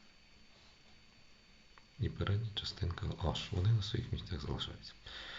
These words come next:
Але, наприклад, натрію H недостатньо, тобто його взято не в надлишку, в надлишку взято H два С. І натрій не може повністю погасити, нейтралізувати сульфідну кислоту.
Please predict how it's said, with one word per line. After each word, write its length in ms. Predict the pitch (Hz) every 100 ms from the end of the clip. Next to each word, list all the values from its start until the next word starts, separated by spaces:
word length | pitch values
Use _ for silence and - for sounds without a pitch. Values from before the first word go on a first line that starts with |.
| - -
Але, 200 | - 101
наприклад, 480 | 98 98 101 - 95
натрію 300 | 107 107 90
H 200 | 113 120
недостатньо, 600 | 107 98 92 104 69 69
тобто 220 | - - 80 - - - - - - - 95
його 260 | 95 101
взято 320 | 101 101 101
не 140 | 98 95
в 60 |
надлишку, 460 | 92 85 80 - -
в 40 |
надлишку 440 | 80 101 - - -
взято 460 | 87 85 - 82 80 - - - - - - - -
H 220 | 87 78
два 200 | 76 65 62
С. 140 | - - - - - - -
І 360 | 110 98 90 78
натрій 600 | 76 76 95 117 - 87
не 180 | 80 80
може 460 | 82 95 107 90
повністю 540 | 80 92 90 85 - -
погасити, 580 | 87 87 82 - - 78
нейтралізувати 960 | 82 - - 76 76 73 98 120 120 120 - - - - - - - -
сульфідну 580 | - 78 - 80 85
кислоту. 540 | 85 69 - 64 -